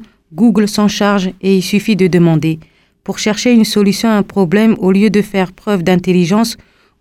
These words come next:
Google nous facilite. Si on est triste ou heureux, Google est là pour nous consoler. Un bon film ou un live d'Instagram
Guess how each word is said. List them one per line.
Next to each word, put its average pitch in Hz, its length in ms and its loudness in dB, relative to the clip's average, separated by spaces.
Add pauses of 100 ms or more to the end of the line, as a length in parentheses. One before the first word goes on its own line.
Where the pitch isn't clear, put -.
Google 208 300 0
nous 208 200 4
facilite. 180 640 -6 (440)
Si - 320 -2
on 208 160 2
est 208 140 0
triste 233 360 -4
ou 202 80 0
heureux, 202 380 2 (300)
Google 208 380 0
est 185 140 0
là 202 160 2
pour 185 240 -2
nous 175 140 2
consoler. 165 540 -2 (580)
Un 208 160 2
bon 226 220 2
film 254 420 4
ou 202 100 2
un 196 180 2
live 208 300 0
d'Instagram 202 720 0